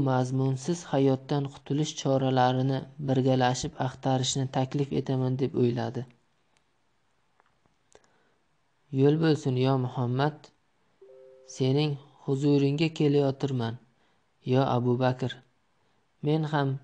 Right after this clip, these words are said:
sening oldingga ketayotgan edim, ey vafoli do'stim." Ikki do'st xilvatroq joyga chekindilar. Bir necha oydan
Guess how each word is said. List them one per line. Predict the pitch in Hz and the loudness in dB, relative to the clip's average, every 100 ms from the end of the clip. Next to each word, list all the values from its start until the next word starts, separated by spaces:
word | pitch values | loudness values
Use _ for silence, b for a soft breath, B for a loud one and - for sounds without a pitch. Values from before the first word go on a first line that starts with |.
| - | -14
sening | - 135 143 151 | -4 0 0 0
oldingga | 135 131 131 135 143 139 | 0 2 2 2 0 -2
ketayotgan | 139 139 131 131 151 160 156 | -4 0 0 0 -2 0 0
edim, | 139 127 135 - 147 | 0 -4 -8 -4 -2
ey | 156 160 b b b b _ | -2 -6 b b b b _
vafoli | 127 120 139 127 127 131 131 | -2 -2 0 0 2 0 0
do'stim." | 120 - 147 143 139 - _ _ _ _ _ _ _ _ _ _ _ _ 208 | -2 -4 -4 -4 -6 -16 _ _ _ _ _ _ _ _ _ _ _ _ -10
Ikki | 135 - 160 | -8 -2 0
do'st | 156 156 156 b b b b - | 2 0 -2 b b b b -8
xilvatroq | 143 135 131 143 156 147 | -2 0 0 0 -2 0
joyga | 143 135 139 135 | 2 4 2 -2
chekindilar. | 147 131 131 127 120 120 - b b b _ _ _ _ _ _ 156 | -6 -4 -2 0 0 -2 -8 b b b _ _ _ _ _ _ -6
Bir | 156 151 | -2 -2
necha | 139 147 | -2 -2
oydan | 135 131 143 147 | 0 0 0 0